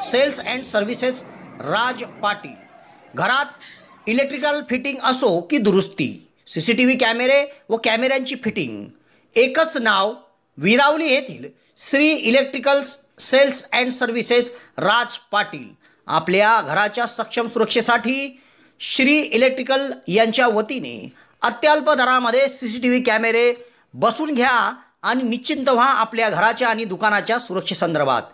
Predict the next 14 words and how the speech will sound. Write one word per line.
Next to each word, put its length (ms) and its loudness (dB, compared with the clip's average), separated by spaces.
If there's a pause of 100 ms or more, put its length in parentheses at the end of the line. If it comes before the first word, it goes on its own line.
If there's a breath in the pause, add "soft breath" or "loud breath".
(320 soft breath)
तेव्हा 320 4 (480)
सीसीटीव्ही 500 0
कॅमेरे, 640 0
underground 540 2
electrical 640 2
fitting 320 0 (120)
आणि 260 0
दुरुस्तीसाठी 880 -4 (540 soft breath)
एकच 380 2
नाव 300 -4 (180)
राज 380 0
पाटील, 500 -4 (500 soft breath)
श्री 180 4
इलेक्ट्रिकल्स, 880 2